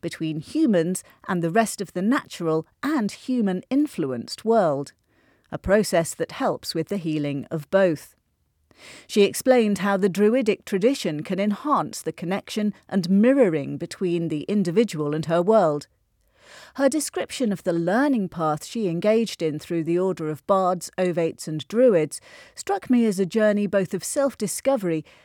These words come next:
and of increasing awareness of the existing entanglement with the more than human world. Part of what I loved about this conversation was the sense that these practices engage not just our emotions and our thought processes,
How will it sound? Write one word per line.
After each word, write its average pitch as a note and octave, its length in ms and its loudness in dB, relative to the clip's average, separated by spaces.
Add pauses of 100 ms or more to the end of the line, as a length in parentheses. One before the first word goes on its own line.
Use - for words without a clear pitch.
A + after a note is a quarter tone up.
(120)
and G4 200 -4
of C#4 80 -2
increasing C4 760 -2
awareness G3 680 -2
of G#3 140 -8
the C4 160 -4
existing G3+ 840 -4
entanglement F3+ 920 -6
with D#3+ 160 -4
the A3+ 80 -2
more F3 240 -2
than D3 160 -6
human D3+ 360 -6
world. E3 400 -2 (1300)
Part E4 220 4
of D4 100 -4
what A#3 180 4
I G#3 120 4
loved G#3 420 2
about - 260 -4
this D#3+ 160 -6
conversation D3+ 720 -6 (300)
was G#3 160 2
the A#3 120 -2
sense - 440 -2
that - 220 -6
these C#4 260 -2
practices - 680 -6 (240)
engage G3+ 480 0
not B3+ 220 -2
just B3 260 -2
our G3+ 180 0
emotions F#3+ 600 0
and F3 120 -4
our D3+ 140 -2
thought - 460 -4
processes, D3 720 -4